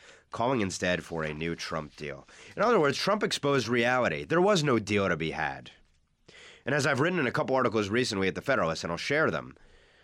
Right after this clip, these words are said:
they were cheating on the deal the whole time.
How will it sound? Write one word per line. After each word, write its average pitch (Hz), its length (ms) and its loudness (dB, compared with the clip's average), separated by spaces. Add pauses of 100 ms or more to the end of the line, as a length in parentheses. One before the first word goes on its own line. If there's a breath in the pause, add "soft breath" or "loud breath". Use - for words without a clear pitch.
(1300 soft breath)
they 202 100 2
were 240 100 4
cheating 226 380 4
on 208 80 4
the 165 80 4
deal 147 420 2 (140)
the 131 140 0
whole 175 180 4
time. 156 580 -2